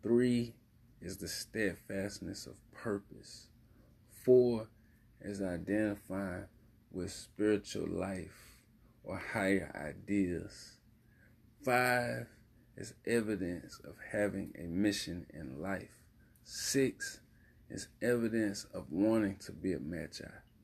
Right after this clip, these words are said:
Seven is freedom from resentment when under the experience of persecution.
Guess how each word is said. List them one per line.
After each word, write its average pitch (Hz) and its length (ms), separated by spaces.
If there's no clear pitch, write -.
Seven 127 760
is 101 160
freedom 113 500
from 104 360
resentment 87 800
when 80 180
under 101 460
the 73 60
experience 101 960
of - 180
persecution. - 1120